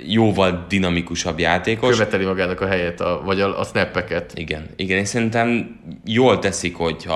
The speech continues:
Speaker 1: ha ezt a jelet észreveszik, és elkezdik, ö, őt is használni,
Speaker 2: Plusz ott
Speaker 1: mert
Speaker 2: mellette, ez a jel mellett ott vannak a dollárjelek Ezekiel Elliottnál, akinek odaadták a legnagyobb pénzt a világon.
Speaker 1: Szerintem Ezekiel Elliott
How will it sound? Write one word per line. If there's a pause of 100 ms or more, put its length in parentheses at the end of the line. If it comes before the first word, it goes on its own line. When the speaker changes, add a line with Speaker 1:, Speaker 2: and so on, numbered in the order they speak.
(120)
Speaker 1:
ha
ezt
a
jelet
észreveszik,
és
elkezdik,
ö, (340)
őt
is
használni,
Speaker 2:
Plusz
ott
Speaker 1:
mert
Speaker 2:
mellette,
ez
a
jel
mellett
ott
vannak
a
dollárjelek
Ezekiel
Elliottnál,
akinek
odaadták
a
legnagyobb
pénzt
a
világon.
Speaker 1:
Szerintem
Ezekiel (260)
Elliott